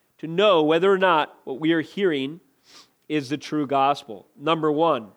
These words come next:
there's a servant master test. Number two, there's a source authority test. And number three, perhaps we could say there's a sovereignty test.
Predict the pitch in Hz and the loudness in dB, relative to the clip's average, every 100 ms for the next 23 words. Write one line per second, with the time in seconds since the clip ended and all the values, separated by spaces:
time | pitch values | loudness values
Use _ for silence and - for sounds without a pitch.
0 | _ _ _ 143 135 143 - 190 196 196 | _ _ _ -8 -6 -6 -2 0 2 0
1 | - 156 165 170 - 147 131 139 120 98 | -2 0 2 2 -2 -8 -6 -6 -8 -10
2 | - _ _ _ _ _ _ _ _ _ | -20 _ _ _ _ _ _ _ _ _
3 | 135 160 170 156 - 214 175 117 101 _ | -4 -2 0 -4 -2 0 0 -2 -8 _
4 | _ _ _ 147 147 156 - 190 208 208 | _ _ _ -4 -2 -4 0 2 2 0
5 | - - 147 - 226 220 160 135 - 117 | -6 -8 -4 2 4 4 2 -4 -6 -6
6 | 131 - _ _ _ _ _ _ 139 160 | -6 -12 _ _ _ _ _ _ -6 0
7 | 185 180 165 - 214 220 165 185 - _ | 2 2 -2 -2 0 4 4 2 -6 _
8 | _ _ _ - _ - 160 180 - 185 | _ _ _ -20 _ -2 2 2 0 -4
9 | 170 156 - 165 165 156 143 147 - 175 | -2 -2 0 2 2 0 0 -4 -2 2
10 | 180 165 156 135 135 - 117 98 - _ | 2 2 -2 -4 -8 -6 -10 -10 -20 _